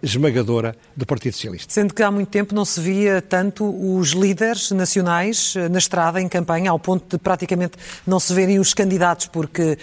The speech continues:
Speaker 2: eles acabam por dominar as atenções, nomeadamente da comunicação social, o que reflete também a importância destas autárquicas a nível nacional.
Speaker 1: Sem dúvida. Repare que há uma componente disso que tem a ver com as pessoas ainda terem receio <laughs> de irem à rua dos grandes ajuntamentos.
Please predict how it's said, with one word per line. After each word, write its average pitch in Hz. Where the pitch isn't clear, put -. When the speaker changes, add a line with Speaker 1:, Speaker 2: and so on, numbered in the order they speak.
Speaker 2:
eles 180
acabam 170
por 175
dominar 190
as 165
atenções, 170
nomeadamente 165
da 160
comunicação 165
social, 190
o 214
que 240
reflete 247
também 214
a 254
importância 220
destas 180
autárquicas 208
a 196
nível 202
nacional. 135
Speaker 1:
Sem 160
dúvida. 101
Repare -
que -
há 220
uma 175
componente 135
disso 131
que -
tem 147
a 131
ver 139
com -
as 120
pessoas 131
ainda 139
terem 139
receio 139
<laughs> -
de 135
irem 131
à 131
rua 131
dos 120
grandes 143
ajuntamentos. 139